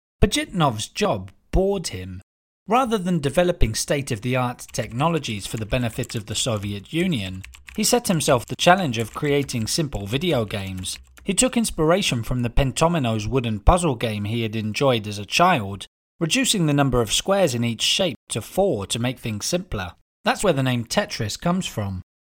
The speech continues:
with tetra being the ancient Greek word for the number four, combined with tennis, which was Pajitnov's favourite sport.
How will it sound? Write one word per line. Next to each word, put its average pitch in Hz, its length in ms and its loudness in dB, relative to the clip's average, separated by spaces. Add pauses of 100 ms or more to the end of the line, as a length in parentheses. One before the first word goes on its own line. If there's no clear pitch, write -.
with - 240 -6
tetra 160 440 2
being 131 260 0
the 127 120 0
ancient 123 480 -4
Greek 117 320 -6
word 117 260 0
for - 120 -10
the 110 80 -6
number 110 260 -2
four, 120 480 -4 (320)
combined 147 440 2
with 127 120 -2 (140)
tennis, 156 500 0
which 127 220 -8
was 123 120 -4
Pajitnov's 120 760 -2
favourite 107 400 -4
sport. - 640 -6